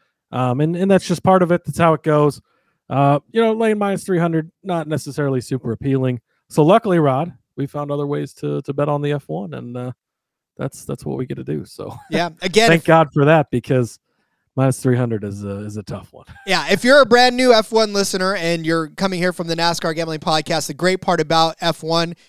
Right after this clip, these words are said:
Speaker 2: and the books and F one, we have a ton. Every week there is a ton of angles to, you could bet on practice speeds,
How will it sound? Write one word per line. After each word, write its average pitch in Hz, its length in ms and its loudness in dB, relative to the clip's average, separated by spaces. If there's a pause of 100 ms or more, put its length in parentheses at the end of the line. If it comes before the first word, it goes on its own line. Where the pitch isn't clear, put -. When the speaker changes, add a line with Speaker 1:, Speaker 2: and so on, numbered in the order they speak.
(100)
Speaker 2:
and 165 160 -8
the 151 80 -4
books 165 340 0
and 165 200 -4
F 170 220 -2
one, 175 280 -2 (600)
we 180 140 4
have 165 380 2
a 165 260 -4
ton. 139 720 -4 (540)
Every 240 340 2
week 196 220 -2
there 160 180 -2
is 151 120 -2
a 139 80 -8
ton 185 480 0
of 165 200 -4
angles 160 380 -4
to, 156 120 -4 (140)
you 175 140 -6
could 165 100 -2
bet 165 140 0
on 131 100 -6
practice 196 480 -2
speeds, 208 460 -6